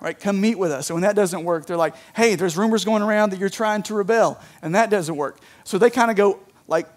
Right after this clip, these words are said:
under the radar and try to, uh, hire this prophet to convince Nehemiah to take his eyes off the work,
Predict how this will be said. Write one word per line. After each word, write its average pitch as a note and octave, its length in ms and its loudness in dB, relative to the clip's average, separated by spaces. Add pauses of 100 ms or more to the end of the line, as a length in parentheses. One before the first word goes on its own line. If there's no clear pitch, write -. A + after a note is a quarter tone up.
(340)
under C4+ 240 2
the A#3 100 0
radar A3+ 480 6
and F#3 120 -8
try G3+ 160 -2
to, D#3+ 140 -4 (380)
uh, C#3+ 240 -4
hire A#3+ 600 4
this A3 200 2
prophet G#3+ 560 -2 (1300)
to A3+ 160 -2
convince A3+ 580 0
Nehemiah A3 720 4 (1300)
to E3+ 80 -10
take B3 240 4
his B3 120 0
eyes A#3+ 320 4
off G#3+ 180 0
the G#3 80 -6
work, F3+ 380 -2